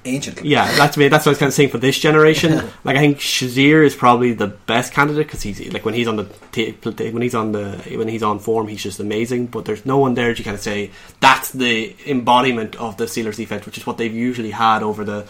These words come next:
Speaker 1: Mm.
Speaker 2: over the years. I think that's one of the biggest issues with them.
Speaker 1: Yeah.
Speaker 2: Uh, with that, like, really talented group, but
Speaker 1: Be interesting. And I've got them going ten and six, uh, good enough for a wild card, uh, because they lose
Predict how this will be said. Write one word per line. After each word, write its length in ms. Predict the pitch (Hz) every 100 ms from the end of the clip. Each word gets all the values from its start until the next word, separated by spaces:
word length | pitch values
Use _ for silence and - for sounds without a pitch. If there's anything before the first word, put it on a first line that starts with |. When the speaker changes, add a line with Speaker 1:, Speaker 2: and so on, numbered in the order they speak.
| -
Speaker 1:
Mm. 200 | 117 113
Speaker 2:
over 180 | 117 107
the 120 | 101
years. 340 | 101 107 107 98
I 60 |
think 120 | 107
that's 140 | 101 98
one 120 | 104
of 60 | 98
the 60 |
biggest 240 | 101 101 98
issues 300 | 107 107 101
with 120 | 90
them. 200 | - - - - - - 120
Speaker 1:
Yeah. 200 | 143 151
Speaker 2:
Uh, 400 | 175 - - 185
with 140 | 113
that, 240 | 104 95
like, 180 | 104 98 -
really 260 | - 110 98
talented 440 | - 107 95 95
group, 320 | 90 - - _ _
but 160 | - 139 - - _ 190
Speaker 1:
Be 80 | -
interesting. 340 | 107 113 107 120
And 100 | 123
I've 320 | 135 151 151
got 160 | 165 -
them 100 | 131
going 440 | 135 131 117 110
ten 180 | 160 160
and 100 | 131
six, 600 | - 127 - - - -
uh, 180 | 131 127
good 140 | 131
enough 120 | 120 117
for 100 | 113
a 40 |
wild 260 | 113 110 104
card, 360 | 113 107 101 - -
uh, 400 | 110 104 101 101 98
because 360 | 95 92 113 101
they 200 | 104 101
lose 520 | 98 110 107 104 -